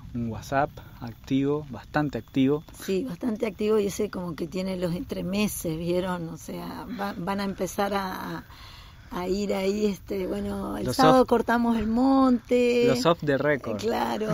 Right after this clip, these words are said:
Speaker 2: eh, todas, todas esas cosas así.
Speaker 1: <laughs>
Speaker 2: Bueno, el que quiera estar en ese grupo avise que, este, va a estar el número ahí, amor.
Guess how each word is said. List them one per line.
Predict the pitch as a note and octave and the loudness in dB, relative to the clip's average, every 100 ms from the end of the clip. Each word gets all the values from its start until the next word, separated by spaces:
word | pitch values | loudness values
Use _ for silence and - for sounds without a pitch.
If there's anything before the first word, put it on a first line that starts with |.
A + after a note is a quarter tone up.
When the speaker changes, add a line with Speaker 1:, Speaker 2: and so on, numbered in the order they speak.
| G#3+ | -2
Speaker 2:
eh, | A#3+ G3+ | -2 0
todas, | B3 B3 A#3+ | 4 6 6
todas | G#3 A#3+ | 6 6
esas | G3 A#3 | 6 2
cosas | - B3 B3 B3 F3+ | 4 4 6 6 6
así. | E3+ A3+ A3+ | 4 0 0
Speaker 1:
<laughs> | A3+ | -2
Speaker 2:
Bueno, | A3 | -2
el | G#3+ | -2
que | G3+ | 0
quiera | A#3 B3 | 2 2
estar | A#3+ B3 | 2 2
en | A#3+ | 2
ese | B3 B3+ | 2 2
grupo | B3 B3 G#3+ C4 | 2 0 0 0
avise | B3 A#3+ B3 - B3+ B3+ B3 | 2 2 -2 2 4 4 4
que, | G#3+ G#3 G3 F#3+ - - - - - - | -2 -2 -2 -4 -10 -20 -20 -20 -18 -10
este, | F#3 - G3+ | -8 -6 -6
va | G3+ | -4
a | |
estar | - G3+ | -4 -4
el | G3 | -2
número | A3+ A#3 G#3+ | -2 -2 -4
ahí, | G3+ C4+ G#4+ | -4 -6 -6
amor. | A3 F#3 | -8 -8